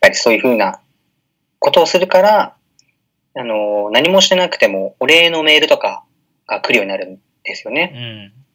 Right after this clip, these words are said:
Speaker 1: 本当になんか、「今まで考えてもなかった有益な情報ありがとうございます」みたいな、「返事はいりません」みたいな感じのとかもすごい来るようになるから、
Speaker 2: うん。
Speaker 1: まあ、や-、やっててよかったなっていうふうに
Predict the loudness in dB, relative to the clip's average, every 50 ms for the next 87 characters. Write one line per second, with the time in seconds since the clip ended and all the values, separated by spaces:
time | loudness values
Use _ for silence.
0 | _ _ _ _ _ _ -10 -10 -6 -2 -2 0 0 0 0 -2 -4 -8 -12 -8
1 | -4 -4 -4 -4 -6 _ -20 -20 -20 -20 -20 _ _ _ _ -4 0 0 2 4
2 | 4 4 4 4 4 4 0 -4 _ _ _ _ _ -6 -4 -4 0 2 2 2
3 | 4 2 0 -2 -4 -6 -4 -4 -4 -4 -4 -4 -2 -2 -2 -4 -10 -12 _ _
4 | _ _ _ _ _ _ _ _ _ _ _ -4 0 0 0 0 -2 -4 -6 -4
5 | -4 -4 -2 0 0 0 0 0 -2 -2 -4 -4 -2 -2 -2 -2 -4 -6 -6 -10
6 | -10 -10 _ _ _ _ -6 0 2 2 2 0 -2 -8 -8 -12 _ _ _ _
7 | _ _ _ _ _ _ _ _ _ -6 -2 -2 0 2 4 4 4 2 2 -2
8 | -4 -2 -2 -4 -4 -4 _ _ _ _ -20 -16 -8 -4 -2 0 0 2 2 0
9 | 0 0 -2 -4 -6 -6 -6 -10 _ -20 -20 -20 -20 -20 -20 -20 -20 -20 -16 -8
10 | -6 -6 -6 -6 -6 -2 -2 -2 -2 -2 -4 -4 -4 -4 -4 -6 -10 -14 -16 _
11 | _ _ _ _ _ _ _ _ _ -10 -10 -8 -4 -2 2 2 2 2 0 -2
12 | -8 -10 -4 0 0 0 0 -2 -6 -4 -2 0 0 0 0 2 0 -2 -2 -2
13 | -4 -2 0 0 -2 -4 -6 _ -12 -10 -10 -10 -10 -8 -8 -8 -8 -8 -10